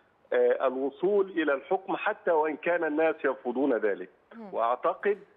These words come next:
Speaker 1: أنهم بعد العام ألفين وتلتاشر ربما كشفوا عن كثير من أفكارهم،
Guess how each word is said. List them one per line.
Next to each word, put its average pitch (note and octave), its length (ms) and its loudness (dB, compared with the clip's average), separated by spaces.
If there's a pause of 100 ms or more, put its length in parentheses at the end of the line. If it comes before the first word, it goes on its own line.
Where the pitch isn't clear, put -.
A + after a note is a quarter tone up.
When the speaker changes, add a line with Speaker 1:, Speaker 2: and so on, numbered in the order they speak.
(180)
Speaker 1:
أنهم C3 480 -2
بعد C#3+ 300 0
العام C#3+ 440 0
ألفين D3+ 360 -2
وتلتاشر C#3 800 -2
ربما D#3 400 -2
كشفوا D3 600 -4 (340)
عن A#2+ 160 -2
كثير F3 600 -2
من C3+ 180 -6
أفكارهم، A#2 760 -2